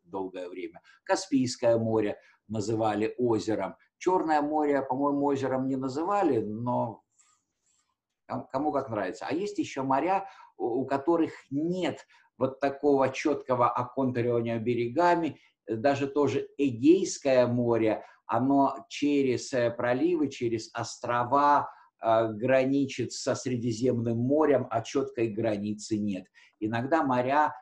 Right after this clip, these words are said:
э, и как тоже Эгейское, это часть другого моря,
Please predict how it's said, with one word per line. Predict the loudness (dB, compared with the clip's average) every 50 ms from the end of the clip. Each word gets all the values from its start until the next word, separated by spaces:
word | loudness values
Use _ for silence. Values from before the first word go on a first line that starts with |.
| _ _ _ _ -6 -2
э, | -2 0 0 -2 -4
и | -6 -10 -8
как | -4 -6 -6 -4 -4
тоже | -6 -4 -2 0 0
Эгейское, | 0 0 0 0 -2 -2 -2 -2 -2
это | -2 -2 -6
часть | -4 0 0 0 0 0 -2 -8 -14 -14 -8 -4
другого | -2 0 0 2 2 4 4 4 4 2 2
моря, | 0 0 -2 -2 -2 -2 -4 -6